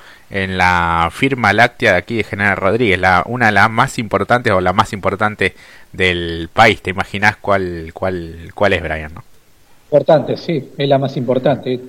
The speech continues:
Speaker 2: Treinta y cuatro años, ¿eh?
Speaker 1: Sí.
Speaker 2: Cono-, conoce toda la planta,
Speaker 1: Sí,
Speaker 2: básicamente.
Speaker 1: sí, ha pasado por todos los, los sectores y lugares, diferentes compañeros, así que las felicidades para,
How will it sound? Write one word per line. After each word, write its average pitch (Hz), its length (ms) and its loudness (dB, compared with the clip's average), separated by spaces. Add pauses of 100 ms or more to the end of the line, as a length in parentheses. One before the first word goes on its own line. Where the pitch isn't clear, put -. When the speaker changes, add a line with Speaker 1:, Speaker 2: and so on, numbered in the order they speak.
Speaker 2:
Treinta 127 320 0
y 127 60 0
cuatro 175 360 4
años, 123 380 -2
¿eh? 156 140 -4
Speaker 1:
Sí. - 80 -12
Speaker 2:
Cono-, 156 360 0
conoce 170 360 2
toda 151 160 2
la 151 100 2
planta, 143 340 -4
Speaker 1:
Sí, - 80 -20
Speaker 2:
básicamente. 107 640 -4
Speaker 1:
sí, 98 200 -8
ha 98 120 2
pasado 101 400 0
por 95 200 -4
todos 110 220 0
los, 92 140 -4 (600)
los 95 140 -6
sectores 123 600 -2
y - 20 -12
lugares, 117 500 0
diferentes 101 520 -12
compañeros, 101 640 -6
así 101 220 -14
que 101 180 -10 (340)
las - 160 -6
felicidades 98 560 -6
para, 85 800 -4